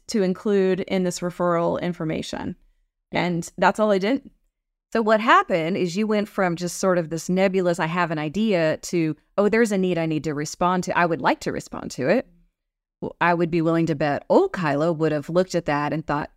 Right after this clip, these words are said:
Speaker 2: "I'm not qualified."
Speaker 1: Exactly.
Speaker 2: And just shut down the opportunity.
Speaker 1: Yeah, 'cause I didn't meet a hundred percent.
Speaker 2: 'Cause you didn't meet a hundred percent.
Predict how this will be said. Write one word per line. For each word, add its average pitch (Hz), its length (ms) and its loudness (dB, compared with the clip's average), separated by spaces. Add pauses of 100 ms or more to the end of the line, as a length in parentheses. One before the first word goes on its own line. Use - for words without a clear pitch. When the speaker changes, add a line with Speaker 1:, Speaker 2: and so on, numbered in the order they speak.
Speaker 2:
"I'm 175 160 4
not 160 140 0
qualified." - 480 -8 (120)
Speaker 1:
Exactly. 180 520 -4
Speaker 2:
And 156 200 -2
just 147 300 -10 (120)
shut - 260 -4
down 143 160 -2
the 147 60 -2
opportunity. - 440 -4
Speaker 1:
Yeah, - 60 0
'cause 226 140 -4
I 233 100 2
didn't 208 200 0
meet 185 180 0
a 170 60 0
hundred 175 400 -2
percent. 247 380 -6
Speaker 2:
'Cause - 160 -8
you - 80 -8
didn't 147 220 -8
meet 175 100 -2
a 208 60 2
hundred 220 260 4
percent. 180 760 -2